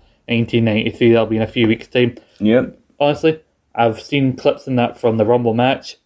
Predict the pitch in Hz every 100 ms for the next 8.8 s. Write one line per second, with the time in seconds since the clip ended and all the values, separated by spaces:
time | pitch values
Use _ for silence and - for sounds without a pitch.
0 | _ _ - 127 135 131 147 - _ _
1 | _ _ _ - 143 143 135 139 123 117
2 | 120 156 123 - 147 - 143 123 107 110
3 | 113 127 110 113 - - 113 110 113 113
4 | 113 - - - 117 98 - 131 123 127
5 | 127 120 113 127 117 104 123 117 113 107
6 | 110 120 113 117 113 - 110 113 113 -
7 | 120 104 101 131 143 143 113 107 110 110
8 | 107 110 107 117 - 117 139 -